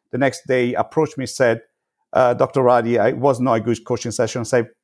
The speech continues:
"Please tell me more." He said, "Out of the hour coaching session, I got in ten words." That was not a good experience. That individual did not use, uh, the, uh, uh, coaching techniques, uh, that needed to be coached. So in a nutshell,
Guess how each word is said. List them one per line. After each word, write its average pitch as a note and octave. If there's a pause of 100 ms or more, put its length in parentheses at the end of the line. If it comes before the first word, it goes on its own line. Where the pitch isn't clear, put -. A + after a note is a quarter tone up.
"Please D3
tell B2
me A#2
more." A2 (360)
He B2
said, B2 (140)
"Out C3+
of A2+
the B2
hour A#2
coaching A2
session, A2
I G#2
got G#2
in G#2+
ten G#2+
words." F#2 (480)
That A#2+
was A2
not A2
a G2+
good G2
experience. F#2
That B2
individual A2
did A2
not A#2
use, A2+ (260)
uh, G2+
the, A#2
uh, G#2+ (240)
uh, G#2 (140)
coaching B2+
techniques, A2
uh, G2 (320)
that A2
needed A2
to G2+
be F2+
coached. -
So F3+
in G3+
a F#3
nutshell, F3+